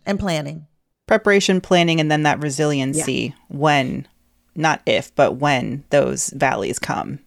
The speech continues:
Speaker 2: you know? And it's, sometimes you have to go through it to know how to survive it. There's just, it's hard to tell your, you know,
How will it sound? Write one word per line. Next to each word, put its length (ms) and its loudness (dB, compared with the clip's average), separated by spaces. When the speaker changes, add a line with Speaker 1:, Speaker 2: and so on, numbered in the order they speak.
Speaker 2:
you 160 -4
know? 360 -4
And 120 -4
it's, 320 -10
sometimes 420 2
you 60 4
have 220 0
to 100 -4
go 140 0
through 220 -2
it 100 -4
to 100 -6
know 160 -2
how 80 -2
to 80 0
survive 380 -2
it. 100 -6
There's 160 -6
just, 180 -6
it's 140 -4
hard 260 2
to 300 2
tell 200 4
your, 160 0
you 140 2
know, 260 2